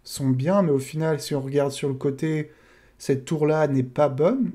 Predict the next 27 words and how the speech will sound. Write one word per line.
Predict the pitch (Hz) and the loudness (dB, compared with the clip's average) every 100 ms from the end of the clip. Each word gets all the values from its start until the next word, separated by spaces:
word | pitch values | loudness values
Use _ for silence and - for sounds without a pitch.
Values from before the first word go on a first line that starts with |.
| - | -8
Donc, | 151 139 - | -8 -8 -6
est-ce | 143 - | -10 -6
que | 170 | -6
c'est | 170 139 | -4 -8
trop | - 180 | -4 -6
petit ? | 185 - 233 | -6 0 2
Est-ce | 233 | 2
que | 202 | 0
c'est | 151 - 139 | -8 -6 -10
trop | - - 170 | -10 -10 -4
grand ? | 175 196 226 226 233 _ _ _ _ _ _ _ _ _ _ _ _ _ _ _ _ _ _ _ _ _ _ _ _ _ _ - | -4 -2 -2 -2 -4 _ _ _ _ _ _ _ _ _ _ _ _ _ _ _ _ _ _ _ _ _ _ _ _ _ _ -14
On | 143 | -6
va | 131 | -2
essayer | 123 127 123 123 | -4 -4 -4 -4
comme | 123 123 | -4 -6
ça. | 127 - 165 175 175 170 _ _ _ _ _ _ _ _ _ _ _ _ _ _ _ _ _ _ | -6 -6 -4 0 -2 -4 _ _ _ _ _ _ _ _ _ _ _ _ _ _ _ _ _ _
Faut | 147 | -18
que | 127 | -12
je | |
décale | 143 127 147 139 | -12 -8 -6 -4
un | 135 | -6
tout | 131 - | -8 -18
petit | - | -16
peu | - | -4
vers | 139 131 | -2 0
la | 131 | 0
gauche. | 127 170 185 196 190 - - | -2 0 2 2 -2 -8 -20